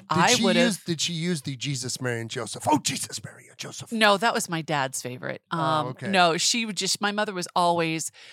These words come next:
Speaker 2: um, interceding <laughs> with our guardian angels.
Speaker 1: <laughs> Yeah, I bet.
Speaker 2: That's why we said the guardian angel prayer every night at, at, pra-, at bedtime.
Speaker 1: Yeah, I was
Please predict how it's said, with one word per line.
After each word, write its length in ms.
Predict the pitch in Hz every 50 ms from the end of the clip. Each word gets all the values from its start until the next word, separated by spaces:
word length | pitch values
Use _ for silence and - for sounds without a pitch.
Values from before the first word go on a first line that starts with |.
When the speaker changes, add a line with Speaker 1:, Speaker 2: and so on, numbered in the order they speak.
| - - _ -
Speaker 2:
um, 220 | 165 160 156 147 -
interceding 720 | 170 170 156 156 - - - 170 160 151 160 240 226 240 -
<laughs> 40 | -
with 180 | 220 196 - -
our 100 | 175 170
guardian 500 | - - - - - - - 202 139 - - -
angels. 840 | 208 208 - - - - - - - _ - - 202 165 - -
Speaker 1:
<laughs> 200 | 175 160 139 -
Yeah, 260 | - 220 - 165 160 131
I 20 |
bet. 280 | 117 110 151 143 127 - - - - -
Speaker 2:
That's 240 | - - 392 - 339
why 120 | 320 302
we 80 | 311 285
said 180 | - 302 285
the 60 | 220 -
guardian 280 | 247 240 240 240 220 208
angel 220 | 214 233 254 247
prayer 240 | - - 160 151 - _
every 340 | - 190 196 190 165 180 196 190
night 260 | 185 175 165 160 - _ _ _ -
at, 200 | 165 165 156 - _
at, 160 | 165 165 160 -
pra-, 200 | - 165 151 -
at 160 | - 156 156 139 - _ -
bedtime. 400 | 165 156 160 156 180 147 127 113
Speaker 1:
Yeah, 180 | 113 113 113
I 20 | 113
was 120 | 113 -